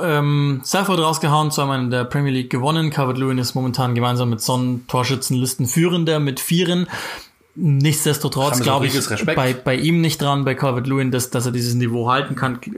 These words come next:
Speaker 1: Ich, irgendwie sehe ich es einfach nicht. Ähm, ich verstehe alle Punkte im Mittelfeld. Ich kann mir beim besten Willen nicht vorstellen, dass James in größeren Spielen genauso durchmarschiert wie gerade.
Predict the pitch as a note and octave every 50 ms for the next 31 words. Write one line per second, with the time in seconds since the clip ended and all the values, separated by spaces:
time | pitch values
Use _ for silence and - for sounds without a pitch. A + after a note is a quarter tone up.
0 | D4 C#4+ G3+ D3 D3 - _ _ - G#4 A3+ F3 F3 F#3+ E3+ D#3+ C#3+ - - -
1 | G3 F3 - - D3 D3+ D3+ D#3 D3+ D#3+ D3+ - - - - - - - - -
2 | _ - - D3 C3+ C3+ C3+ - - - - - D3 - - - D3 D3 - C3
3 | D3 D3 C#3+ D3 D#3+ D3 C#3 - C3 C3+ D#3 E3 E3+ E3+ D3+ E3 D3+ C#3+ C3 -
4 | - - C#3+ C#3 C3+ C3+ C3+ C3+ C3 - - C#3 C3 C#3 D3 D3 - - D#3 D3
5 | C#3+ C#3+ B2+ - C#3+ C#3 - D3+ C#3 C#3 C3 - - C3+ C3 C3 B2+ A#2+ - C3+
6 | B2+ A#2+ - A#2+ C3+ C#3 C#3 C3+ C3 B2 - - C3 C3 C3 B2+ B2+ C3 D3 D3+
7 | D3 C#3 C#3 C#3 A#2 C#3+ C3+ - - C#3 C3+ C3 C3 A#2+ C3+ B2 B2 B2+ C3 B2+
8 | C3 C3 C3